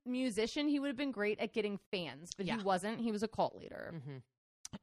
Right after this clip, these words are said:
Speaker 1: Charles controlled when and what people would eat. He controlled where and when people would sleep. And this is all in testimony from Linda, who we'll talk about later.
Speaker 2: Mm-hmm.
Speaker 1: Um,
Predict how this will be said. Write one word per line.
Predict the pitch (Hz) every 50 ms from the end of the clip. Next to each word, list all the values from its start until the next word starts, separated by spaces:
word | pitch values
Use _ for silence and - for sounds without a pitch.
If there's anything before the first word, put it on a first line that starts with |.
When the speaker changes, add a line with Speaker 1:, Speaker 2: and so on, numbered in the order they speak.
| _ _ _
Speaker 1:
Charles | - - 247 247 240 247 247 240 247 240 -
controlled | - 294 233 220 - - 226 214 214 214 214 214 214 208 196 - - - - - - - -
when | - 175 170 220 208 214 220 233 254 269 294 302 - -
and | 214 214 208 196 175
what | 165 185 - 311 - - - - -
people | - - 208 180 - 196 180 180
would | 165 160 165 170 160 - -
eat. | 196 220 277 381 - - - - - - - - - -
He | - - - - 202 196 190 185 185 185 185 185 185 175 -
controlled | - 240 208 196 - - 208 196 190 185 185 185 175 185 160
where | 151 185 170 175 185 190 185 185
and | - 180 190 185 175 160
when | 165 165 165 160 165 190 208 226 240 233
people | - - - 202 - - 196 185 180 175
would | 160 156 170 170 156 156 151 151
sleep. | - - - - 190 185 202 233 277 370 - - - - -
And | 196 190 190
this | 202 214 -
is | 247 226
all | 247 220 214 214 208 208
in | 196 - 208 202 202
testimony | - 208 190 - - - 196 185 175 175 170 170 170
from | - - 190 180
Linda, | 175 165 175 185 175 170 156 131 113 156 160
who | 196 170
we'll | 156 165 160
talk | - 170 156 -
about | 165 151 135 135 -
later. | - - - - - - - -
Speaker 2:
Mm-hmm. | 156 143 143 139 - - - - 196
Speaker 1:
Um, | 196 196 190 190 190 190 190 196